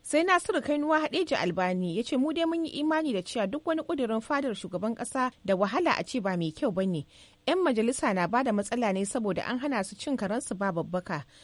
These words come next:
Sanatoci ya kamata ku rika tunawa cewa talakawan da suka zaɓe ku suna sane da duk abin da ke faruwa. Sai Linus, Linus Emmanuel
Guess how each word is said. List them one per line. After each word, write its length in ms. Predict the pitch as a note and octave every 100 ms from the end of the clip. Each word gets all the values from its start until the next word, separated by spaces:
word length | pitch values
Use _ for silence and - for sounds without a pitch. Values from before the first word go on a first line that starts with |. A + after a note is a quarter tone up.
| - -
Sanatoci 560 | - D4+ D#4+ E4 D4+ D#4+
ya 120 | E4+
kamata 340 | C4+ A#3 B3
ku 80 | G#3
rika 160 | G#3 F3+
tunawa 440 | - D#4 G#3 F3+ F3+
cewa 420 | - G3 E3 D3+
talakawan 520 | - D#4 D#4 D#4+ D#4 D4+
da 60 |
suka 200 | - -
zaɓe 340 | F#3 F3 - A#3
ku 80 | G3+
suna 280 | - B3+ F#3
sane 220 | - A3
da 60 | F#3
duk 180 | G3+ -
abin 240 | F#3+ F#3+ G#3+
da 80 |
ke 160 | E3+ E3
faruwa. 520 | - D#3 D3 D3+ D3 - _ - - - _
Sai 200 | - C4
Linus, 420 | E4 F#4 F#4+ D4 C4+
Linus 360 | C4+ E4 B3
Emmanuel 560 | - F#3 F#3+ G#3 G3+ D3